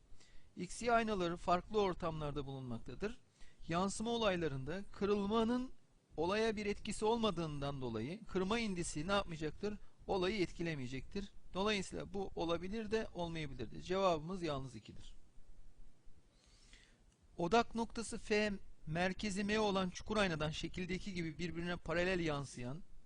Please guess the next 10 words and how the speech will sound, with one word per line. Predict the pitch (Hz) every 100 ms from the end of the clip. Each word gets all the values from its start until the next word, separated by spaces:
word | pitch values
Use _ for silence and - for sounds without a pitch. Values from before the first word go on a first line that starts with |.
| - - - -
X, | 160 -
Y, | 185 175
Z |
ışınları | 233 233 202 196 190
çukur | 180 - 208
aynaya | 196 185 180
aşağıdakilerden | 175 165 180 180 180 175 175 185
hangisi | 185 196 214 202 202
gibi | 170 160
gelmiştir? | 151 131 110 104 - -